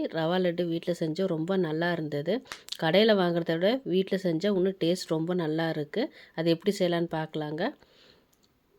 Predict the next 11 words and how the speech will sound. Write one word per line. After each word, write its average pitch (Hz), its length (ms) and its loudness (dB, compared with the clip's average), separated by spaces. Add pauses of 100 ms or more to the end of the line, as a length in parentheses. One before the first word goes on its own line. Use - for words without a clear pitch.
(560)
அடுப்புல 196 500 2
பால் 180 320 2
காய்ச்சிக்கலாம். 170 720 -2
பால் 175 260 0
ஊத்தி 175 300 0
ஒரு 180 180 2
அரை 165 200 0
லிட்டர் 185 380 0
பால் 170 220 2
ஊத்தி 165 220 -2
காய்ச்சிக்கிறேன். 160 680 -4